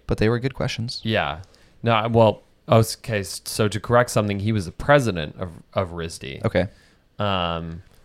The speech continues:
Speaker 2: and, <laughs> and he, he said that at one point he got a vote of no confidence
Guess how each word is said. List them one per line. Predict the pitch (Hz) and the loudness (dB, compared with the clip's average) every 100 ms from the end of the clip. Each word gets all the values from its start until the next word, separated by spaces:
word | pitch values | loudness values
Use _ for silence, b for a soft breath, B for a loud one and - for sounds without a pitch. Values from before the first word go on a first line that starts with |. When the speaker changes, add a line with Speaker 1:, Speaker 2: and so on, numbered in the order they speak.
| _ _ _ | _ _ _
Speaker 2:
and, | 104 98 92 - | 0 0 0 -4
<laughs> | - | -2
and | 110 135 120 110 - | 0 2 2 0 -6
he, | 110 117 107 - | -2 0 -2 -4
he | 98 110 | -2 0
said | - 110 95 | 4 2 2
that | 95 | 0
at | 90 | 0
one | 101 101 | -2 -2
point | - 101 92 | -2 -4 -4
he | 95 | -2
got | 95 | -2
a | 90 | -2
vote | 80 92 90 - | -4 -2 -2 -2
of | 90 90 | -8 -6
no | 87 90 104 | -4 -2 -2
confidence | - 90 95 - 73 69 - - | -2 -4 -4 -8 -10 -10 -10 -12